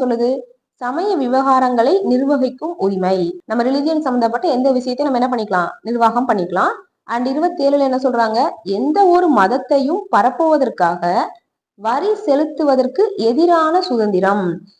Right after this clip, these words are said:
இப்ப வந்து நம்ம ஒரு ரிலிஜியனை ஃபாலோ பண்றோங்கிறதுக்காக அந்த ரிலிஜியன்ல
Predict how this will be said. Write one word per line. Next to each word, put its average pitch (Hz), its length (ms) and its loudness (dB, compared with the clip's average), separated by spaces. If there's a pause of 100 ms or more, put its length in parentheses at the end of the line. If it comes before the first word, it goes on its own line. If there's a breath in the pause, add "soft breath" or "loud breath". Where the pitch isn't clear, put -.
(180 soft breath)
இப்ப 226 180 -12
வந்து 285 200 -2
நம்ம 269 200 2
ஒரு 233 80 2 (100)
ரிலிஜியனை 269 420 0
ஃபாலோ 233 340 4
பண்றோங்கிறதுக்காக 254 920 2 (580 loud breath)
அந்த 254 320 -2
ரிலிஜியன்ல 294 420 0